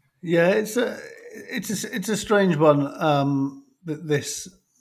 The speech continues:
you know, when you get to become fifa president, and, you know, what do you do? It, you know, what, what do you want to be seen as?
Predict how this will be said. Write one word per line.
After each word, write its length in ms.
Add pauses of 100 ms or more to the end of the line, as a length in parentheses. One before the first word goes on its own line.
(120)
you 80
know, 80
when 120
you 120
get 180
to 80
become 340
fifa 340
president, 500
and, 180
you 140
know, 100
what 300
do 100
you 100
do? 400 (680)
It, 120 (920)
you 120
know, 80
what, 240
what 240
do 60
you 100
want 140
to 60
be 140
seen 400
as? 400